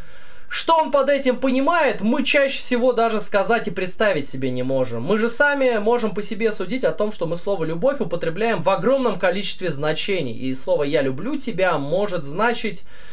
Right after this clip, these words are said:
очень много. Или «я рад тебя видеть». А в каком смысле рад? Какие конкретно феноменологические, в общем-то, эмоции, состояния ты сейчас испытываешь? И в какой степени ты рад меня видеть? Как это оценить? Я, честно говоря, не совсем понимаю. И, по-моему, язык,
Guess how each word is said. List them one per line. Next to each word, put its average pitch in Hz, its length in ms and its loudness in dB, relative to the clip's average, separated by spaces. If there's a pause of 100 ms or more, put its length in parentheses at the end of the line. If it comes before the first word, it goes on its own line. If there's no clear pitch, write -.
(380)
очень 226 440 2
много. 147 440 2
Или 202 220 2
«я 202 240 4
рад 233 380 2
тебя 202 320 2
видеть». 170 420 -4
А 139 80 -2
в - 60 -8
каком 285 320 0
смысле 254 480 2
рад? 214 320 2
Какие 262 340 -2
конкретно 233 720 0
феноменологические, 190 1160 -2
в 170 80 0
общем-то, 160 840 0 (340)
эмоции, 220 640 2
состояния 190 680 2
ты 185 100 -6
сейчас 185 380 0
испытываешь? 151 640 -2
И - 20 -4
в - 60 -6
какой 143 300 -2
степени 240 500 0
ты 175 180 2
рад 156 260 2
меня 139 260 -2
видеть? 127 300 -4
Как 170 220 2
это 165 220 2
оценить? 196 480 -2
Я, 190 160 2
честно 208 340 -2
говоря, 180 440 2
не 175 120 -4
совсем 175 380 -2
понимаю. 170 480 0
И, 131 60 -2
по-моему, 170 380 0
язык, 180 400 -2